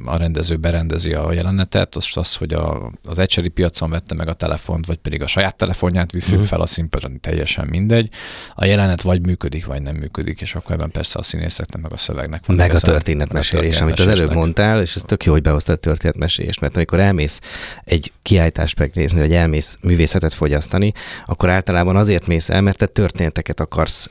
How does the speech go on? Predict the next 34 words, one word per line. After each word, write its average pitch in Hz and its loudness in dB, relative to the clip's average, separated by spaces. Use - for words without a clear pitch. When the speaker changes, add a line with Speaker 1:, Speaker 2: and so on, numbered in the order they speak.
Speaker 2:
amik, 85 2
amikből 90 4
te 98 -2
épülsz, 76 -2
és - 0
azok 85 -2
a 90 0
történetek, 104 2
azok 107 0
attól 98 2
lesznek - 0
számodra 78 2
érzékelhetőek 80 0
és, - -2
és - 2
élvezhetőek, 98 2
hogy - -2
te - -2
tudod, 101 2
hogy 90 4
az 90 4
valakivel 101 2
megtörtént. 73 0
Most - -2
az, 104 0
hogyha 117 0
én 110 2
tudom, 143 4
hogy 95 0
az 90 2
egy 90 2
kóddal 82 4
történt 71 -2
meg, 92 2